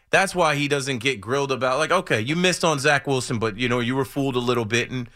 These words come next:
maybe if you had a better offensive coordinator, quarterback coach to develop him, it wouldn't look like so, so big of a miss. Um, the hiring, right, that's on Saleh. They hire Saleh as the head coach,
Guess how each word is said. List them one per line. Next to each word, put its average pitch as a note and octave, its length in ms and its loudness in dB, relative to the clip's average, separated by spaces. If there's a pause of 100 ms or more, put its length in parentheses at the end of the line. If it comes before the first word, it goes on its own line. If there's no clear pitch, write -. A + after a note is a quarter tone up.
(180)
maybe F3+ 420 0
if D3 160 -2
you D#3+ 120 0
had E3 160 4
a D3+ 60 2
better D#3 540 2 (300)
offensive B2+ 400 0
coordinator, C#3 400 0
quarterback C3 480 0
coach C#3 260 -2
to C#3 60 -4
develop F3 420 0
him, C#3+ 240 0 (280)
it C3 60 0
wouldn't F3 260 0
look G#3 160 2
like C#3 160 2
so, C3 280 0
so C3+ 180 -2
big B2 200 0
of A#2 80 -2
a A#2 60 0
miss. A2+ 440 0
Um, B2 420 2 (100)
the C#3+ 80 2
hiring, A3 640 2 (280)
right, F3+ 320 0 (920)
that's F#3 240 0
on F#3+ 160 2
Saleh. C#3+ 460 2
They C3+ 100 2
hire F#3 380 2
Saleh F3 400 0
as D3 200 0
the C#3 80 -2
head D3 200 -2
coach, F3 400 -4